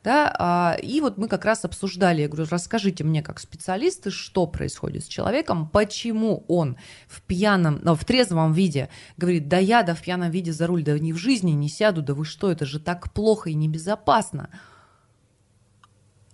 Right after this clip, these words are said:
А в итоге садится за руль, и там уже совершенно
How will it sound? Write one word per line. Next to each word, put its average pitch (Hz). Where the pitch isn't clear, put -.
А 170
в 180
итоге 196
садится 202
за 185
руль, 277
и 175
там 196
уже 165
совершенно 240